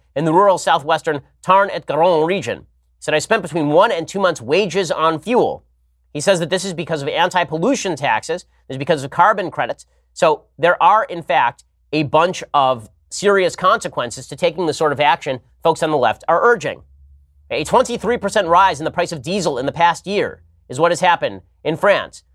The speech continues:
The government has linked the price surge to world oil prices, but the yellow vests accuse Macron of punishing motorists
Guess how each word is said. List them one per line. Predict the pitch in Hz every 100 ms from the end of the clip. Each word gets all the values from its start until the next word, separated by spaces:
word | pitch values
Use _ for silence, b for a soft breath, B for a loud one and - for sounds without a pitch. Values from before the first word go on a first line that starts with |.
| _
The | 143
government | 190 226 185
has | 156
linked | 156 233
the | -
price | 160 185
surge | - 165 -
to |
world | 143 165 175
oil | 151 202 220
prices, | 147 123 139 - _ -
but | 143
the | 151
yellow | 170 226
vests | 156 151 -
accuse | 139 170
Macron | 160 - 165
of | -
punishing | 190 202 160
motorists | 170 170 131